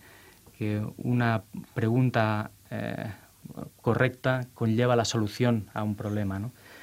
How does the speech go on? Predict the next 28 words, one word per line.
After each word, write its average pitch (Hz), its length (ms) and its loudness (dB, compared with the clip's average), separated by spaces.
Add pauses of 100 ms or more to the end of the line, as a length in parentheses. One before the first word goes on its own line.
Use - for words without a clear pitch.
(200)
Entonces, 120 500 -4
eh, 117 520 -6 (1200)
también 117 280 4
la 131 60 6
capacidad 123 420 2
de 120 100 2
trabajar 117 380 -2
en 110 100 2
equipo, 117 520 0
de, 104 320 -4 (320)
de, 104 520 -6
de 107 180 -6
colaborar 113 680 2 (320)
tanto, 113 580 2 (240)
eh, 113 480 -8 (400)
eh, - 300 -12
con 104 200 -4
el 101 380 -6 (100)
equipo 113 300 -4
inmediato 110 480 4
del 107 280 -2
director 104 340 -6
de 101 100 -4
tesis 117 460 -2
y, 107 200 -4 (540)
como 127 360 4
con, 139 540 4 (920)
eh, 107 400 -4